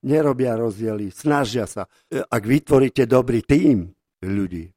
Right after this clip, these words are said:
tak, e, tá robota ide. A myslím si, že sa nám to darilo a bola to pekná práca a veľmi rád spomínam na to a dúfam, že aj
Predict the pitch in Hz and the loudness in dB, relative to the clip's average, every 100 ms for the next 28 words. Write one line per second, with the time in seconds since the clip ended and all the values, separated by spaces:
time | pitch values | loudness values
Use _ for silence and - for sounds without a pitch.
0 | _ 101 104 _ - 110 107 107 107 - | _ -6 -6 _ -6 -4 -2 -4 -6 -2
1 | 110 120 117 120 107 101 101 92 80 - | 0 2 2 2 0 -2 -2 -6 -8 -10
2 | _ _ _ _ _ _ 117 131 127 107 | _ _ _ _ _ _ 2 4 4 -2
3 | - 98 95 95 95 - 104 98 98 98 | -2 -4 -4 -4 -6 -6 -4 -4 -4 -4
4 | 90 107 123 113 113 104 98 92 - 160 | -2 -2 0 0 0 -2 -4 -8 -6 0
5 | 139 107 101 - 117 113 98 - 92 92 | 0 0 -4 -6 -6 -4 -6 -6 -6 -8
6 | - 101 92 87 90 92 98 110 113 104 | -10 -10 -8 -8 -10 -12 -6 -4 -2 -2
7 | 95 104 110 - - 127 - - 120 123 | -4 -4 -6 -8 -16 -16 -16 -8 -4 -2
8 | 120 120 120 117 117 104 110 120 127 107 | -2 -2 -4 -2 -2 0 0 0 -2 -2
9 | 104 104 | -4 -4